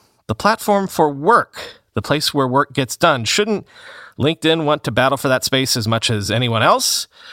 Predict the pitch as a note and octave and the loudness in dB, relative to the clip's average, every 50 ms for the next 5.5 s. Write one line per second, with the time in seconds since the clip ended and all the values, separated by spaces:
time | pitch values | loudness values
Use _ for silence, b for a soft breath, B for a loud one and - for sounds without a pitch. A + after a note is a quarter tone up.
0 | B B B B B B G#2 - - - A#2+ - - B2+ A#2+ - A#2 A#2 A#2 G#2 | B B B B B B -4 -2 0 0 0 -2 0 -2 0 0 0 0 -2 0
1 | A2+ A2+ A2 A2 - C3+ C3 A#2+ A#2+ A2+ A#2+ A#2+ A#2+ A2+ A2+ - A#2+ A#2 B2 A#2+ | 0 -2 -2 -2 0 0 0 0 0 0 0 -2 -2 -2 -2 -2 -2 0 0 0
2 | A#2+ A#2 - B2+ A2+ - - - B2+ C3+ E3+ G3 G3 - - - - D#3+ - - | 0 0 0 0 0 0 0 0 2 2 2 0 0 0 -2 0 0 0 0 2
3 | - - - A3 G3 F#3+ - D#3 D#3 E3+ D3+ - C3 B2+ B2 C#3+ C#3+ - - - | 0 0 2 4 2 2 2 0 -2 -2 -2 -2 -4 -4 -2 0 0 0 0 0
4 | - - D#3 D#3 C#3+ B2 G#2+ G2+ - - - B2+ A#2+ A#2+ A#2+ A2+ A#2 A#2+ G#2+ C3+ | 0 2 2 2 2 0 -2 -4 -4 -2 -2 0 0 0 0 -2 -2 -2 0 0
5 | C#3 C3+ - A#2 G2+ - - - - | 0 0 0 -2 -4 -6 -8 -12 -16